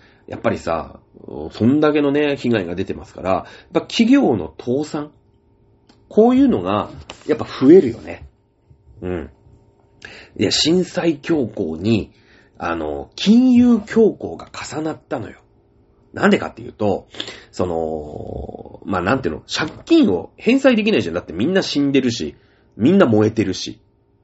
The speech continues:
ね。え、だから、その、じゃあ社長がさ、なんかどっかの社長にね、お金貸してると。だけども、いや、まあ、社長も死んだし、工場もないし、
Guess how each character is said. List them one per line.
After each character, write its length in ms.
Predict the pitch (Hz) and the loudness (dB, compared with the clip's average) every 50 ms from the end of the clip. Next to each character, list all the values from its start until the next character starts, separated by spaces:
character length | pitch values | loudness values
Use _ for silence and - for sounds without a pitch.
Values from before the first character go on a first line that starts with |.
| _ _ _ - | _ _ _ -4
ね。 280 | 143 185 185 131 - - _ _ _ _ _ _ - | -2 0 0 -2 -4 -10 _ _ _ _ _ _ -6
え、 100 | - 107 | -2 0
だ 100 | 117 123 | 0 2
か 80 | 110 95 | 2 2
ら、 260 | 85 80 73 69 - - - - | 2 2 0 -4 -8 -12 -16 -12
そ 100 | 87 82 | -10 -8
の、 280 | 73 73 69 65 60 - - - _ _ - | -8 -8 -8 -8 -10 -12 -16 -20 _ _ -14
じ 120 | - - 104 | -6 -4 -4
ゃ 40 | |
あ 20 | 92 | -2
社 160 | - 98 87 | -2 -4 0
長 220 | - 113 104 101 | 2 4 4 4
が 180 | 98 98 95 95 | 2 2 -2 -2
さ、 260 | - 104 95 90 78 67 | -2 -2 -2 -2 -2 -4
な 140 | 69 78 | -8 -10
ん 40 | 78 | -10
か 60 | 78 | -6
ど 120 | 78 95 90 | -4 -4 -4
っ 40 | - | -4
か 80 | 87 | -6
の 80 | 80 - | -10 -8
社 120 | - 78 | -10 -8
長 140 | - 90 90 | -6 -4 -2
に 100 | 95 135 | 0 2
ね、 120 | 185 202 | 2 2
お 120 | - 90 82 | 2 0 -4
金 200 | - 82 82 - | -4 -6 -8 -10
貸 220 | - - - - | -10 -10 -10 -4
し 20 | - | 0
て 100 | 175 165 | 0 0
る 120 | 165 - | 0 0
と。 200 | - 69 - - - - _ _ _ - - - - _ _ - | -4 -6 -10 -12 -16 -18 _ _ _ -20 -20 -20 -20 _ _ -8
だ 180 | 139 156 165 165 | -2 0 2 2
け 80 | 139 | 2
ど 80 | 98 85 | 0 0
も、 320 | 92 104 101 92 85 78 87 | 0 0 2 2 0 0 0
い 20 | |
や、 80 | 87 80 | -2 -2
ま 100 | 80 80 | -4 -6
あ、 40 | |
社 180 | - - 85 - | -6 -6 -8 -2
長 220 | - - 208 208 196 | 2 4 6 6 6
も 100 | 185 170 | 4 0
死 180 | - - 151 | -2 -2 -4
ん 120 | 143 143 131 | -2 0 0
だ 100 | 139 135 | -2 -2
し、 380 | - 123 117 82 71 67 - _ _ - | -2 -6 -8 -8 -10 -10 -14 _ _ -6
工 240 | - 123 151 175 185 | -2 2 2 4 6
場 180 | 165 190 175 127 | 6 6 6 4
も 140 | 95 87 | 2 -2
な 200 | 80 85 95 117 | -6 -6 -4 -4
い 100 | 107 85 | -4 -4
し、 400 | 80 - - - 85 78 71 - | -6 -8 -8 -8 -8 -10 -12 -16